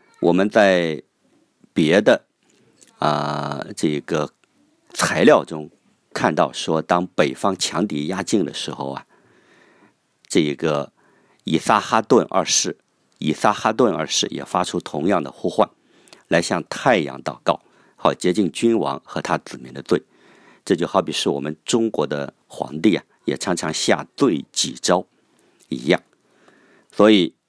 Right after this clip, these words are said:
约拿书第三章说，连牲畜也要披麻禁食，这在古时候外邦的礼仪中啊，是确切有此事的记载。希腊的历史学家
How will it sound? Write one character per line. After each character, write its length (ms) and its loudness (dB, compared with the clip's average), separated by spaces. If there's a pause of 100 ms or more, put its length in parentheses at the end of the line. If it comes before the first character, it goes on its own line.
约 140 4
拿 140 6
书 180 -4
第 120 0
三 280 0
章 200 2
说， 360 -2
连 180 -4
牲 260 -2
畜 220 -2
也 100 -4
要 300 -4 (300)
披 260 0
麻 220 -2
禁 240 -2
食， 340 -4 (480)
这 120 4
在 280 2 (200)
古 240 -2
时 180 -4
候 140 -2
外 300 0
邦 300 -4
的 220 -10
礼 140 -4
仪 220 -10
中 220 -2
啊， 80 -10 (400)
是 380 -4 (600)
确 160 2
切 280 -2
有 280 -4
此 200 -10
事 200 -4
的 120 -6
记 180 -2
载。 320 -10 (720)
希 180 2
腊 160 6
的 100 0
历 120 2
史 440 -8
学 420 -6
家 300 -2